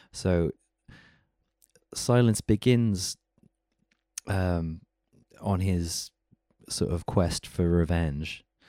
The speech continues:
i-, in a sort of righteous mode, like, um, by exacting his revenge on the people that wronged him. But then he carries on, um,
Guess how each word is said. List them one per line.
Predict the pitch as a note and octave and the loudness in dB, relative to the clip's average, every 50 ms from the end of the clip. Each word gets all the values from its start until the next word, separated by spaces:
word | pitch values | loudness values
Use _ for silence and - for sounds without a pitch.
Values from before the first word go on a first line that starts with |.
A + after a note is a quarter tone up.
| - - _ _ _ _ - _ _ _ _ _ _ _ _ _ _ _ _ _ - - | -20 -20 _ _ _ _ -20 _ _ _ _ _ _ _ _ _ _ _ _ _ -20 -20
i-, | - - - - | -18 -18 -16 -10
in | - F2+ F#2 F#2+ F#2+ | -6 -4 -2 -2 -2
a | F2+ | -2
sort | E2+ - - F#2+ C2 | -2 0 0 0 0
of | D#2+ E2+ F2 | 0 0 0
righteous | F#2 F2+ F2 - - - - F2 - - | 2 2 2 0 -2 -4 -6 -6 -4 -2
mode, | F#2 F2+ F2 E2 D#2 D#2+ D#2 - - - _ _ _ - | -2 0 0 -2 -2 -4 -6 -8 -12 -20 _ _ _ -12
like, | F2+ F2+ E2 - _ - - - - - | -8 -8 -8 -8 _ -16 -20 -18 -14 -12
um, | G2 F2 E2 E2 D#2 D#2 D#2 E2 _ _ _ _ _ - - - | -10 -8 -6 -6 -6 -8 -10 -12 _ _ _ _ _ -20 -20 -18
by | - F#2+ - E2 E2 | -12 -6 -4 -4 -2
exacting | E2+ D#2+ D#2 E2+ F2 E2 - - - E2+ E2 | -4 -4 -4 -4 -4 -6 -6 -6 -4 -4 -4
his | D#2+ D2+ D2+ | -4 -4 -2
revenge | E2+ D#2+ D2+ E2+ E2 D#2+ D#2 D#2 D#2+ D#2 - | -4 -2 -2 -2 -4 -4 -6 -8 -10 -10 -10
on | D2+ D#2 D#2+ D#2+ | -10 -10 -10 -10
the | D#2 D#2 | -12 -10
people | - - E2+ - - E2+ E2 D#2+ | -8 -8 -8 -6 -6 -6 -6 -6
that | D2+ C#2 - | -6 -8 -6
wronged | D#2 E2 E2 E2 E2 F2 E2 - | -6 -4 -4 -2 -2 -4 -6 -6
him. | - C2+ C#2 D2+ E2+ - _ _ _ - - - - - - _ _ _ _ _ _ - - - | -8 -10 -10 -10 -12 -14 _ _ _ -20 -20 -20 -20 -20 -20 _ _ _ _ _ _ -20 -20 -10
But | - - G#2+ F#2 | -4 -2 0 2
then | G#2 G#2 | 2 2
he | G#2+ G#2+ | 2 2
carries | - A#2+ A#2 A#2 A2+ A2+ G#2 G#2+ | 2 2 2 4 4 4 4 2
on, | G#2+ G#2 G2+ G2+ G2+ G2+ G2+ F#2+ - A#1 | 2 2 2 0 0 -2 -2 -4 -4 -4
um, | G2 G2 F#2+ F#2 F#2 F#2 F#2 F#2 F2+ | -4 -2 -2 -2 -4 -4 -6 -8 -10